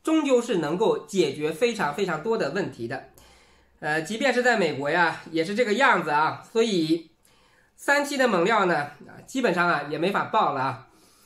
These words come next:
同样的，对吧？如果通过正常的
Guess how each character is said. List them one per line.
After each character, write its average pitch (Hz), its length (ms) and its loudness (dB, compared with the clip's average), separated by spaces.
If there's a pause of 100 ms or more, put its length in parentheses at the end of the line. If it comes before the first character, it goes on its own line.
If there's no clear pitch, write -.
(320)
同 185 180 2
样 254 240 4
的， 131 200 -10 (260)
对 160 80 -6
吧？ 143 340 -6
如 196 140 0
果 180 120 4
通 233 240 0
过 196 180 4
正 269 300 2
常 139 220 -4
的 160 220 0